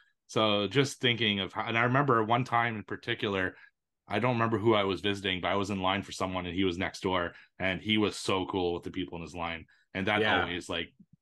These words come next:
Speaker 1: gives me mad respect for people that are so grateful for, because there's so many dicks <laughs> too that just
Speaker 2: Oh.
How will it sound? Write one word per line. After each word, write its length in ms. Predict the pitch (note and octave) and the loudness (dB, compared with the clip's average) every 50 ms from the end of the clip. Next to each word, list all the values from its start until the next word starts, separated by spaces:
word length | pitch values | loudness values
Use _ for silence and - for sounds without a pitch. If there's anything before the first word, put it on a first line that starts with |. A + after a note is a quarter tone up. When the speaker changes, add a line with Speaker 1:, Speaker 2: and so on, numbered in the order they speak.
| _ _ - G2+ F2+ | _ _ -6 -6 -4
Speaker 1:
gives 240 | F2+ G#2 G2 F2+ E2+ F#2+ | -2 0 0 0 0 -2
me 80 | F#2 | -4
mad 300 | F2+ F2+ F2+ F2 F2 E2+ | -2 0 0 0 0 0
respect 420 | F2+ F2 - - G2+ F2 D#2+ - - | -2 -6 -6 -6 -4 -4 -4 -6 -10
for 100 | F#2 E2+ | -10 -6
people 380 | F2+ F2+ E2+ - F2+ E2+ E2+ | -6 -6 -4 -4 -4 -4 -4
that 280 | E2 E2+ E2+ E2 - - - _ _ - _ _ _ _ | -4 -6 -6 -8 -10 -14 -20 _ _ -20 _ _ _ _
are 160 | - G2 F#2+ | -2 0 0
so 240 | - - - G2+ F#2 | 0 0 0 0 0
grateful 580 | F2 - F2+ F2 F2+ F2 - - G#2+ A2 B2 A#2+ | 0 -2 -2 -2 -2 0 0 2 2 4 2 2
for, 440 | - - A#2 A2 G#2+ G#2 G#2+ G#2 - - _ - | 0 -2 -2 0 0 0 -2 -2 -4 -10 _ -4
because 200 | - A#2 B2 - | -2 -2 0 0
there's 160 | - A2+ - | -2 -4 0
so 120 | - - A2+ | 0 2 2
many 120 | F#2+ E2 D2 | 2 0 0
dicks 260 | D#2+ E2 - - - | -2 -4 -4 -4 -8
<laughs> 80 | - - | -4 -2
too 180 | - C#3 A2+ - - - - - | -2 -2 -2 -4 -10 -16 -8 -2
that 120 | - F#2+ F2+ | -2 -2 0
just 220 | E2+ - E2+ - - _ _ _ - | -2 -4 -6 -6 -10 _ _ _ -4
Speaker 2:
Oh. 160 | C#3 C3+ G#2+ | -2 0 0